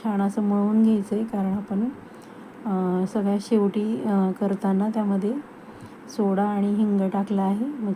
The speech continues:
छान असं मळून, मळून घेतलं तर ते सर्व पिठाला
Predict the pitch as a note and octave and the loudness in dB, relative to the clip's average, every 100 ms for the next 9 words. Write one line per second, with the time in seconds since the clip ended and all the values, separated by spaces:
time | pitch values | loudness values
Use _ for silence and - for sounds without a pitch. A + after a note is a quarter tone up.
0 | - G3+ F#3+ G3 G3+ G3 G3+ G3+ G3+ G3 | -2 0 0 0 0 2 2 2 2 2
1 | G3 G3+ G#3 G3+ G3+ F#3 G#3 D4+ - - | 2 2 0 -2 -4 -4 -4 -6 -12 -20
2 | - - - - F#3+ - F#3+ F#3+ F#3+ G3+ | -20 -20 -18 -10 -6 0 2 2 0 -2
3 | G3+ G3+ | 0 -2